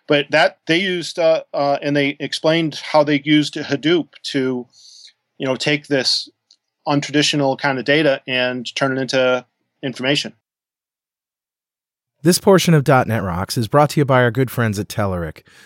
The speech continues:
Speaker 2: who want me to tell you all about their support for Windows Azure. Telerik was one of the first vendors to provide support for Windows Azure back in early two thousand nine,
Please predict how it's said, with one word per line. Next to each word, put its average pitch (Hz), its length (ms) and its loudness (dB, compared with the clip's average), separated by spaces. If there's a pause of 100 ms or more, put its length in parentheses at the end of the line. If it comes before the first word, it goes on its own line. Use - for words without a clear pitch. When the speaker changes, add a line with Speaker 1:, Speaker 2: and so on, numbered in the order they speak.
(120)
Speaker 2:
who 139 120 0
want 135 260 4
me 170 120 2
to 156 80 4
tell 127 260 2
you 113 160 2
all 120 240 2
about 110 280 -2
their 104 120 -2
support 95 420 -6
for - 140 -8
Windows 90 400 -4
Azure. 80 420 -10 (840)
Telerik 160 420 4
was 123 160 2
one 135 100 4
of 127 60 2
the 117 80 -2
first 160 300 2
vendors 127 480 0
to - 80 -12
provide 98 340 -2
support 107 380 -4
for 104 120 -4
Windows 101 300 -2
Azure 101 300 -2
back 110 280 -2
in 107 140 -4
early 120 240 0
two 113 160 -4
thousand 110 380 -2
nine, 110 400 -2